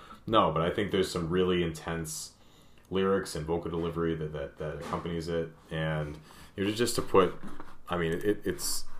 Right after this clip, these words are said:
it's ki-, it's kinda hard for me to, <laughs> it's kinda hard for me to whittle it down,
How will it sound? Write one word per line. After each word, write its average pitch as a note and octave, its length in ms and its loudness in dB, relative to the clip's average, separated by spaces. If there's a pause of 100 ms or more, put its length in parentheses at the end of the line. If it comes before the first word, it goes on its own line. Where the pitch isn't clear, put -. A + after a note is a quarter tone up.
it's - 180 -4
ki-, - 160 -2
it's - 160 -2
kinda F#2 200 4
hard D#2+ 240 8
for D#2+ 100 -2
me D#2 140 4
to, C#2 260 2 (1040)
<laughs> - 400 -6
it's - 120 0
kinda D#3 320 8
hard C#3 220 8
for A#2+ 100 -2
me G#2 80 2
to F#2+ 80 4
whittle F2+ 360 4
it D#2+ 100 -2
down, E2 460 0